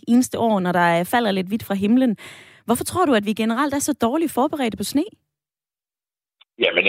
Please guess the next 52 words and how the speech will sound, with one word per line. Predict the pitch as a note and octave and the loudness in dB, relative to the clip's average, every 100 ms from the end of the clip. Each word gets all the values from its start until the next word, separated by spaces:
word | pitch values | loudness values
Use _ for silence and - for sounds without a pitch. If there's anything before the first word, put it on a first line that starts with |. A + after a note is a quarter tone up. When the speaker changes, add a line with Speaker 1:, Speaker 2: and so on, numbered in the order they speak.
| F#2+ | 2
Speaker 2:
det | B2 A2+ | 6 6
er | C3+ | 6
jo | - | 4
fordi, | B2+ C3+ C#3 | 0 2 0
at, | C#3 | 4
øh, | A#2 G#2+ G#2+ | 6 6 4
det | B2+ | 4
kommer | C3+ D3+ C#3+ | 4 4 4
jo | A#2+ A#2 A#2 - | 6 4 2 -4
fra | - A2+ | 0 2
den | C3 C3+ | 4 4
ene | D3+ C#3 | 6 6
uge | C#3 | 4
til | - C#3 | 4 2
den | B2+ G#2+ | 4 2
anden, | B2+ | 2
så | B2+ | 4
ændrer | C3 C3+ | 4 4
vejrudsigten | A#2 A2+ C3+ D3 C#3 C3 | 4 4 4 2 0 0
sig, | C3+ | 2
når | B2 B2 | 6 4
vinden | B2 C3+ D3+ | 4 2 2
går | C#3+ C3 | 4 6
i | |
nord. | C3 C3+ - _ - - - _ _ _ _ D3 | 4 2 0 _ -20 -20 -20 _ _ _ _ 2
Og, | C#3+ C3+ C3 | 2 2 2
og | A#2+ | 2
vi | D3 | 4
plejer | D#3 D3 C3+ | 4 6 4
altid | D#3+ D#3+ | 4 2
at | C#3 | 0
sige, | D3 | -2
at | C#3+ | 2
sneen | E3+ F#3 E3 | 2 2 2
kommer, | C#3+ D#3+ | 2 4
når | E3 | 4
der | C3+ | 4
ikke | D3+ | 4
er | E3 | 4
plove | C#3+ D#3+ | 4 4
på | F3+ - | 2 2
trakterne, | D3 - G3 F#3 | 0 2 0 0
ikke? | F#3+ - D#3+ | 2 4 6
Øh, | D3+ C#3+ C#3+ | 6 6 6
og | C#3 | 4
når | C#3 | 2
vi | |
sætter | C3+ C#3 C3 | 4 2 4
plovene | C#3 D#3 F3 | 4 4 4
ind | D#3+ | 4
i | D3 | 4
laden | C3+ E3 | 6 4